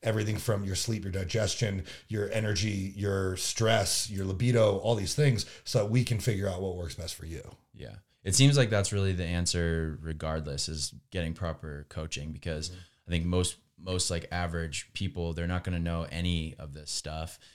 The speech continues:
Speaker 2: And they're gonna, what they're gonna do is they're going to fall into whatever is marketed at them best. And it's
Speaker 1: Yeah.
Speaker 2: often, like, the big fad diets or whatever, like, just low
Speaker 1: Like
Speaker 2: carbs or
Speaker 1: keto.
Speaker 2: this or whatever. And they're just repeating things that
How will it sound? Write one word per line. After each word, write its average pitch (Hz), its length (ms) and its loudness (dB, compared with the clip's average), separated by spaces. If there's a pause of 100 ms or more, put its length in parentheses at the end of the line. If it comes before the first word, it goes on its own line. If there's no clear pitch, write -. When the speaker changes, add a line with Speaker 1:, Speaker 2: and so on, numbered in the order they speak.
(160)
Speaker 2:
And 80 400 0
they're 85 120 0
gonna, 80 480 -2
what 82 200 -2
they're 82 120 0
gonna 78 180 -4
do 95 420 0
is 80 200 -4
they're 85 100 0
going 80 340 -4
to 78 480 -4 (300)
fall 85 260 2
into 80 600 -2 (400)
whatever 82 480 0
is 76 140 -4
marketed 76 480 -4
at 69 160 -6
them 73 160 -8
best. 71 340 -2
And 76 80 -4
it's 76 120 -4
Speaker 1:
Yeah. 85 80 -2
Speaker 2:
often, 82 260 0
like, 76 160 -4
the 85 60 -4
big 76 300 -2
fad 73 540 -4
diets 73 420 -4
or 73 60 -6
whatever, 71 300 -6
like, 69 160 -6
just - 200 -4 (200)
low 101 160 2
Speaker 1:
Like 90 80 -2
Speaker 2:
carbs 92 380 2
or 87 80 2
Speaker 1:
keto. 87 40 2
Speaker 2:
this 92 200 4
or 90 60 0
whatever. 85 260 2
And 82 120 0
they're 82 80 0
just 80 220 -4
repeating 82 420 -2
things 78 280 -4
that 71 240 -4